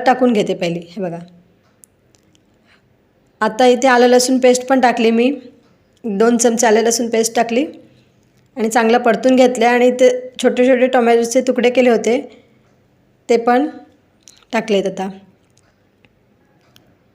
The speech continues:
आता टोमॅटो पूर्ण मऊ होतपर्यंत आपण शिजून घ्यायचं मंडळी. तुम्ही ग्रेव्ही पण टाकू शकता टोमॅटोची करून, अ, सॉरी, प्युरी पण टाकू शकता. हे बघा,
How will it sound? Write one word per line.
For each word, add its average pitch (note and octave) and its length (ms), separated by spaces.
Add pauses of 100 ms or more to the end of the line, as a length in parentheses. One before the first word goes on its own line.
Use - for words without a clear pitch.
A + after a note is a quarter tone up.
(1700)
आता A#3+ 140 (100)
टोमॅटो C#4 380
पूर्ण D#4+ 260
मऊ D4+ 380
होतपर्यंत D4+ 500
आपण C#4+ 260 (280)
शिजून C4+ 340
घ्यायचं A#3 300
मंडळी. G#3 340
तुम्ही - 400
ग्रेव्ही B3+ 340
पण C4+ 380
टाकू C4+ 220
शकता B3 300
टोमॅटोची A3 460
करून, A3 320 (520)
अ, A3 120
सॉरी, G#3+ 320
प्युरी B3 360
पण C4 340
टाकू B3+ 200
शकता. A#3 440 (3000)
हे A#3 80
बघा, F#3 220